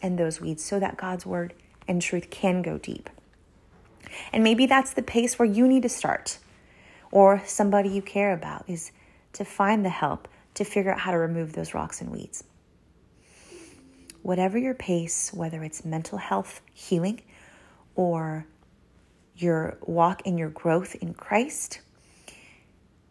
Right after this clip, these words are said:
your Jesus time, your time with Jesus in his word and with the people of God who love him and love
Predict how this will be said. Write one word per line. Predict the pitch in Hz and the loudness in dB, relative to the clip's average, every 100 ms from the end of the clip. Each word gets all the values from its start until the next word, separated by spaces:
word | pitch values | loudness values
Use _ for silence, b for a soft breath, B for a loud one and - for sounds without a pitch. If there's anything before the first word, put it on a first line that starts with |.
| _ _ _ _ _ _ | _ _ _ _ _ _
your | 175 185 | 0 2
Jesus | 170 156 214 220 214 202 - | 2 -2 -2 -2 -2 -6 -8
time, | - 147 - - 175 _ _ _ _ _ _ - | -10 -12 -12 -14 -16 _ _ _ _ _ _ -10
your | 175 | -8
time | - - 202 196 202 208 214 _ - | -8 -8 -4 -2 -2 -4 -8 _ -12
with | 170 190 208 - - - | 0 2 2 -2 -20 -14
Jesus | - 180 170 170 165 | -8 -4 -4 -6 -6
in | |
his | 165 165 | -6 -6
word | 160 165 190 208 - B B B B B B - | -4 -2 0 -2 -6 B B B B B B -4
and | 185 202 202 175 | -2 -2 -4 4
with | 208 214 - _ _ - | 4 4 -8 _ _ -8
the | 190 | -8
people | - - 214 - 202 | -8 -8 -6 -4 -6
of | 196 | -6
God | - 156 165 | -6 -6 -6
who | 180 | -6
love | 165 170 180 | 2 2 2
him | 196 | -4
and | 180 170 | -4 -2
love | - | -4